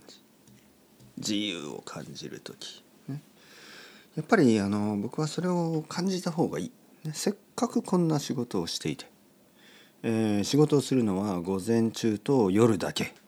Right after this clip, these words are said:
みたいな。昼の時間はほとんど自由。ね。もっと楽しんだ方がいいですよね。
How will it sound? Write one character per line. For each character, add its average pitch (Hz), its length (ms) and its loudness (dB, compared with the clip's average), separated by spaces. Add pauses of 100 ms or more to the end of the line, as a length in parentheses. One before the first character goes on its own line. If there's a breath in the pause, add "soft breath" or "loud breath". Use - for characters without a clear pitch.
み 95 100 -4
た 78 120 -8
い 76 40 -10
な。 - 100 -20 (920 loud breath)
昼 156 320 6
の 156 120 6
時 143 120 0
間 135 200 2
は 127 120 0
ほ 117 140 -6
と 147 120 2
ん 139 80 4
ど 90 80 0
自 98 280 -2
由。 120 220 6 (680)
ね。 127 120 -10 (1080)
も 147 100 -2
っ - 60 -6
と - 100 -6
楽 120 240 0
し 180 140 0
ん 143 40 2
だ 98 60 0
方 85 80 -6
が 98 120 -6
い 135 40 2
い 170 60 2
で - 100 -4
す - 80 -14
よ 104 80 -12
ね。 127 400 -2